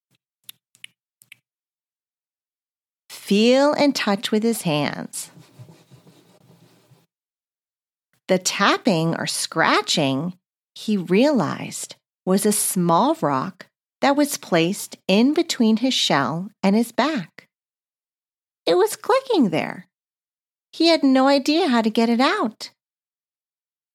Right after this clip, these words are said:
"Do you have any ideas?" he asked himself. He took a moment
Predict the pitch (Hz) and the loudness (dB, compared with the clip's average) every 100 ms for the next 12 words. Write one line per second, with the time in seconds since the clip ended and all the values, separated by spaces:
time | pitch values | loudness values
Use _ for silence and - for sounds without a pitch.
0 | _ - 185 180 175 175 160 208 247 214 | _ -6 0 2 2 2 2 2 2 2
1 | 160 135 151 143 170 220 220 - 180 185 | 0 -2 -2 0 0 -2 -4 -2 -2 -2
2 | 185 226 208 - 214 262 - _ _ _ | -4 -4 -4 -2 -2 -4 -8 _ _ _
3 | _ _ _ _ _ _ _ _ _ 170 | _ _ _ _ _ _ _ _ _ -6
4 | 160 220 220 311 240 156 156 - - | -2 -2 0 2 2 2 0 -4 -8